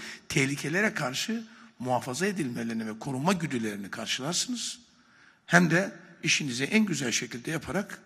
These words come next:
yönetirsiniz. Ve bu eşgüdüm içerisinde gerçekleşiyor. Aynı zamanda rehabilitasyon ve sağlık konusunda da Türkiye'de hakikaten son üç dört yılda çok ciddi ataklar hem Sağlık Bakanlığı tarafında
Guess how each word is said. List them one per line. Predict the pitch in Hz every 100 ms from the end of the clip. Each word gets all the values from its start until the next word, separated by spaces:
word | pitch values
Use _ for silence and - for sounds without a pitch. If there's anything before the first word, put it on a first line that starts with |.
| - -
yönetirsiniz. | 123 107 - 107 - - - - - - _ _ -
Ve | 147 139 -
bu | 247 269 - - - - -
eşgüdüm | 175 143 123 113
içerisinde | - 113 - 113
gerçekleşiyor. | 104 98 - 98 - - - -
Aynı | 185 220
zamanda | 190 139 110 101 101 - - - - - - 120
rehabilitasyon | 131 143 151 156 151 220 233
ve | 180
sağlık | - 127 180 -
konusunda | 131 117 120 113 113
da | 185 226 - - - - _ _ _ _ _
Türkiye'de | - 180 135 113 120 - - - _ - _ _ _ _
hakikaten | 151 175 - 113 120 - - _ _ _ _ _ -
son | - 156 180 175 - - -
üç | - -
dört | 190 180 139
yılda | 113 131 151 - - - _
çok | - 220 -
ciddi | 165 143 202 214 -
ataklar | - 156 127 131 110
hem | 123
Sağlık | 131 131 175
Bakanlığı | 175 185 180 180
tarafında | 180 170 - 175 196